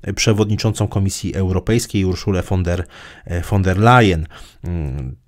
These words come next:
także jest to niezwykle istotne i biorąc pod uwagę ten horyzont dwa tysiące dwudziestego siódmego roku, o którym jest mowa w tym porozumieniu,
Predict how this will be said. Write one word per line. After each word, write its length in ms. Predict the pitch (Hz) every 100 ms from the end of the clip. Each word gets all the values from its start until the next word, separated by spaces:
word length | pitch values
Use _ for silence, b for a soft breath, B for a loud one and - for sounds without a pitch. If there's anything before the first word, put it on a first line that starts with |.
| -
także 480 | 104 95 92 98 -
jest 460 | 101 104 127 - -
to 200 | 110 -
niezwykle 640 | 101 101 127 131 127 127 104
istotne 560 | 95 - 110 - 139
i 80 | 104
biorąc 300 | 107 120 127
pod 180 | - 113
uwagę 240 | 120 113
ten 140 | 104 104
horyzont 460 | - 127 123 104
dwa 200 | 92 110
tysiące 360 | 113 120 120 110
dwudziestego 500 | 101 104 104 110 107
siódmego 480 | - 101 101 101 101
roku, 400 | 143 - 85 80
o 60 |
którym 360 | - 87 87 90 B B B
jest 280 | 92 92 -
mowa 260 | 123 151 127
w 60 |
tym 160 | - 98
porozumieniu, 760 | 98 95 92 92 87 87 135